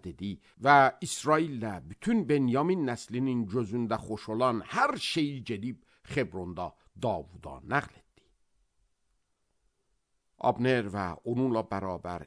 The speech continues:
iyirmi nəfər Xebrona Davudun yanına gəldilər. Davud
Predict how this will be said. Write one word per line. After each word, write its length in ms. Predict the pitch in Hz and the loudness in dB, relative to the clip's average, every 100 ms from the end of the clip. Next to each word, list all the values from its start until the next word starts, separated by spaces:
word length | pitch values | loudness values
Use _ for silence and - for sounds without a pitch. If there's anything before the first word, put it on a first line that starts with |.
| _ | _
iyirmi 380 | 143 151 143 196 | -4 -2 0 0
nəfər 420 | 104 - 95 101 _ _ | 0 -4 -4 -4 _ _
Xebrona 640 | 117 208 170 190 185 127 - - - | -2 0 2 4 6 4 2 -18 4
Davudun 480 | 160 139 117 139 143 | 8 8 4 -2 0
yanına 360 | 107 90 73 82 | 0 -4 -6 -8
gəldilər. 540 | 85 71 _ - - _ _ _ _ _ _ _ _ _ _ _ _ _ - | -10 -16 _ -20 -20 _ _ _ _ _ _ _ _ _ _ _ _ _ 2
Davud 440 | 127 123 131 123 | 6 8 6 0